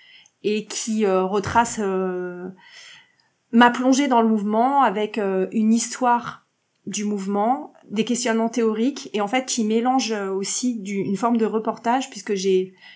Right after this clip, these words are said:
j'ai fait des, hum, séjours dans des, hum,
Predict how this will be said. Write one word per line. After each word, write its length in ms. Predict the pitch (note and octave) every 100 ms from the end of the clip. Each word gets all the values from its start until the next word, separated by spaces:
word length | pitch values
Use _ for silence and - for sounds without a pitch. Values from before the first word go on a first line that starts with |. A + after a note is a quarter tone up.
| -
j'ai 140 | G3+
fait 180 | G3+ A3+
des, 280 | F#3 F#3 F3+
hum, 320 | F3 F3 F3
séjours 580 | F3+ A3+ G#3+ G3+ A#3+ A3 D3+
dans 180 | F3+ F#3
des, 440 | F#3+ F#3 F3+ F3
hum, 260 | F3 F3